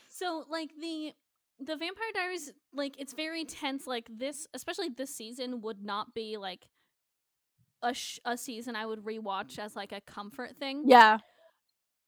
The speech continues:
Speaker 1: But there are some times in which that, that tension is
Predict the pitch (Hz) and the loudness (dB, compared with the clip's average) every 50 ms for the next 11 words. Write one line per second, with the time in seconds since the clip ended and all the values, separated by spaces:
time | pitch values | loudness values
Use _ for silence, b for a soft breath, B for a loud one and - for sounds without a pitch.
0 | _ _ - 240 - - 320 294 - 269 - 311 302 277 - 269 277 294 320 359 | _ _ -20 -14 -4 0 0 0 0 0 0 2 2 2 0 0 0 0 0 -2
1 | 381 349 - 330 311 311 302 - 285 254 254 262 269 269 254 247 233 226 226 233 | -4 -4 -4 -2 -2 -2 -2 -4 -4 -4 -2 -4 -4 -4 -6 -6 -6 -6 -8 -8
2 | - - - 233 220 - 233 247 233 208 - - - 262 233 240 - 254 233 214 | -10 -8 -8 -6 -6 -6 -6 -6 -6 -6 -8 -10 -10 -8 -8 -8 -8 -10 -10 -10
3 | 208 | -12